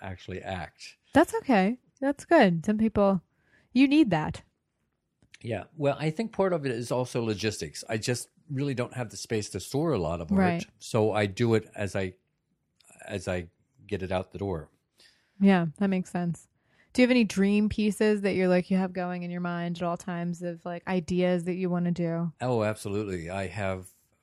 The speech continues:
Speaker 1: several pieces that I, and I've, I've got a three-dimensional sculpture that I really wanna accomplish.
Speaker 2: Oh, you really?
Speaker 1: So I,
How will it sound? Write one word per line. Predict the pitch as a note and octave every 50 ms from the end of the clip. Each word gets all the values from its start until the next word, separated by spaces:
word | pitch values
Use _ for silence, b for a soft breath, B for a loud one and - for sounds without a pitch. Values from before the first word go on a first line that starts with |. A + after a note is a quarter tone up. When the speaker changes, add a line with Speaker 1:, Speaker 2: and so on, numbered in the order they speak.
| _ _ _ _ _
Speaker 1:
several | _ - - - B2+ A#2+ A#2 B2 A2
pieces | - - G#2+ G2 F#2+ F#2 F2+ F2 F2 - _ _ _ _ _ _
that | F#2 F2 F#2 F2 -
I, | F#2+ F#2+ - - _ _ _ _ _ _ _ - -
and | - G#2+ G2+
I've, | G2 G2+ G2 _ - - - -
I've | - _
got | - G#2
a | F#2+
three-dimensional | F#2 - - C3 B2 A2 G#2 G#2+ G#2+ G#2 - - F#2+
sculpture | F#2 - - F#2+ F2 - - F#2 F2
that | F2 F2
I | F2 F2 F2
really | F2+ G2 G#2 G#2+ G#2+ G#2 G2+
wanna | F#2 F2+ F#2 F#2 F#2 F2+ _ _ _ _ _ -
accomplish. | G#2+ - - G2+ F#2 F2 - E2+ D#2+ - - - b b b b b b b b b b b b b b b _
Speaker 2:
Oh, | B3+ A#3
you | B3 A3+ G#3+
really? | G3+ A3 B3 A#3 F#3+ G3 G3
Speaker 1:
So | F3 - A#2+ G#2 F#2+ F#2 F#2
I, | F2+ F2 F#2+